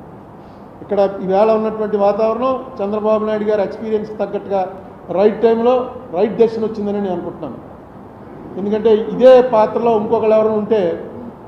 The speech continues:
ఇంత బాగా ప్లే చేయలేరు. అంటే చేస్తారని నేను అనుకుంటున్నా. ఇప్పటివరకు ఏమీ మొదలవలేదు, ఇంకా మంత్రివర్గం ఎవరెవరికి ఇచ్చారో కూడా తెలియలేదు. కానీ ఖచ్చితంగా చంద్రబాబు నాయుడు గారి ఇంపార్టెన్స్ ఢిల్లీలో చాలా పెరుగుతుంది. చంద్రబాబు నాయుడు and నితీష్ కుమార్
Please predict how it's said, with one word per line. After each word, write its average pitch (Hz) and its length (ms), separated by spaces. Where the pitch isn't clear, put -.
ఇంత 196 180
బాగా 214 320
ప్లే 226 220
చేయలేరు. 196 380
అంటే 165 140
చేస్తారని 202 460
నేను 220 120
అనుకుంటున్నా. 202 420
ఇప్పటివరకు 170 380
ఏమీ 208 200
మొదలవలేదు, 190 680
ఇంకా 170 180
మంత్రివర్గం 185 520
ఎవరెవరికి 180 360
ఇచ్చారో 175 220
కూడా 165 140
తెలియలేదు. 160 480
కానీ 220 140
ఖచ్చితంగా 226 460
చంద్రబాబు 220 540
నాయుడు 214 180
గారి 208 180
ఇంపార్టెన్స్ 208 680
ఢిల్లీలో 208 360
చాలా 185 160
పెరుగుతుంది. 165 480
చంద్రబాబు 196 360
నాయుడు 190 240
and 190 220
నితీష్ - 340
కుమార్ 156 240